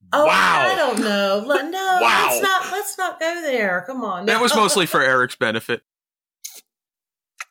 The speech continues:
Speaker 1: I, I like, I have to really like James. But, you know, I see it all the time, and it just really drives me crazy that s-, no one is throwing money at Jeremy Gardner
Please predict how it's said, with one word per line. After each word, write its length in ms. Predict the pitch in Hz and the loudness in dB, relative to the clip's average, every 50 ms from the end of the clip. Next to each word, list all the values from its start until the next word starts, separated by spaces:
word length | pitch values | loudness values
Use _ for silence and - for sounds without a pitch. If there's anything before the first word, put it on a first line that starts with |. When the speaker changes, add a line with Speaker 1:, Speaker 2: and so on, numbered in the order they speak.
| _ _ _ _ _ _ _ _ _ _ _ _ _ _ - | _ _ _ _ _ _ _ _ _ _ _ _ _ _ -2
Speaker 1:
I, 200 | - 277 285 208 - | 0 0 0 0 -2
I 160 | 254 262 247 | -2 -2 0
like, 240 | 233 202 202 214 175 | 0 0 0 -2 -2
I 40 | 170 | -4
have 540 | - - 196 170 175 165 - 170 160 - - | -6 -6 -6 -6 -8 -8 -8 -10 -10 -10 -8
to 60 | 170 | -10
really 220 | 160 151 151 151 147 | -8 -8 -8 -10 -10
like 200 | 151 - - - | -12 -14 -16 -18
James. 320 | - - - - - - 151 180 233 - - - - - - - _ _ _ _ _ _ _ _ _ _ _ _ _ _ _ _ _ _ - 226 208 196 | -20 -18 -18 -18 -18 -18 -16 -14 -14 -12 -14 -16 -20 -20 -20 -20 _ _ _ _ _ _ _ _ _ _ _ _ _ _ _ _ _ _ -10 -8 -4 -2
But, 280 | 247 233 214 - - - - 220 | 0 0 0 0 -2 -6 -12 -8
you 200 | 254 269 311 285 | -4 -2 0 2
know, 200 | 254 233 226 - - - - _ _ - - - - - - _ - | 2 2 0 0 -6 -12 -20 _ _ -20 -18 -18 -20 -20 -16 _ -6
I 100 | 269 294 | -4 -4
see 260 | 285 - 339 359 339 | -2 -4 -4 -2 0
it 60 | 302 | 2
all 200 | 262 240 233 226 | 2 2 2 0
the 80 | 220 226 | -2 -6
time, 340 | 240 262 262 240 202 190 156 | -6 -6 -4 -4 -2 -2 -4
and 160 | 151 190 202 | -6 -6 -6
it 120 | 185 202 | -8 -8
just 340 | - 214 208 208 202 - - _ _ _ _ - | -6 -6 -6 -6 -8 -10 -20 _ _ _ _ -10
really 320 | 180 233 262 262 277 262 | -6 -4 -4 -4 -4 -6
drives 300 | 254 214 196 185 185 170 | -6 -4 -4 -4 -4 -4
me 100 | 202 208 | -8 -10
crazy 640 | 208 240 277 339 381 349 277 240 220 220 233 233 - _ _ _ _ _ _ _ _ | -10 -10 -12 -12 -10 -6 -6 -4 -4 -4 -6 -10 -14 _ _ _ _ _ _ _ _
that 400 | 180 180 240 233 240 233 233 233 | -8 -4 -2 0 0 0 -2 -6
s-, 340 | - - - - - - _ _ _ _ _ | -8 -10 -10 -10 -10 -12 _ _ _ _ _
no 320 | 240 240 247 269 302 359 320 | -8 -4 0 0 0 0 0
one 360 | 247 214 202 190 185 196 196 | 0 -2 -2 -2 -2 -4 -6
is 260 | 139 151 - - - | -6 -6 -6 -8 -8
throwing 260 | - 190 190 196 196 | -8 -8 -8 -6 -6
money 280 | 190 180 185 196 180 165 | -6 -8 -8 -8 -8 -8
at 100 | 139 139 | -8 -8
Jeremy 240 | 175 175 175 170 165 | -10 -12 -12 -10 -8
Gardner 340 | 170 160 175 185 170 156 | -6 -6 -6 -6 -8 -10